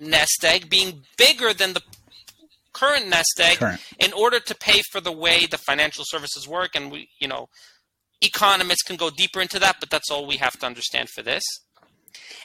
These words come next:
Speaker 1: And in
Speaker 2: Yeah.
Speaker 1: order to make sure that we're not playing roulette with our money, did I hit black? Did I hit red? Put your money on black.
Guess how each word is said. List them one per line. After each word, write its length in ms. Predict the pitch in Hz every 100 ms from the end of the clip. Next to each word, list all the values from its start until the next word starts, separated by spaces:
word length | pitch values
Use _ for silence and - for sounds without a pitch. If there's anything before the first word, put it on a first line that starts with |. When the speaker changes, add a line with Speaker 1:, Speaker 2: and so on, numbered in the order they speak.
| -
Speaker 1:
And 220 | 202 214
in 140 | 214 202
Speaker 2:
Yeah. 80 | 190 - -
Speaker 1:
order 380 | 262 320 302 269 -
to 60 | 240
make 240 | 220 220
sure 280 | - - 247
that 240 | 226 208
we're 120 | 185 196
not 380 | 202 254 262 - _ -
playing 480 | - 220 214 196 160
roulette 380 | 190 180 190 190
with 180 | 190 202
our 100 | 185
money, 400 | 185 190 247 -
did 120 | 175
I 100 | 165
hit 320 | 175 175 _
black? 460 | 151 151 185 - -
Did 120 | 185
I 120 | 160 143
hit 220 | 151 -
red? 320 | 135 156 214 _ _ _ _ _ -
Put 180 | 123
your 80 | 131
money 200 | 123 -
on 120 | -
black. 360 | - 113 -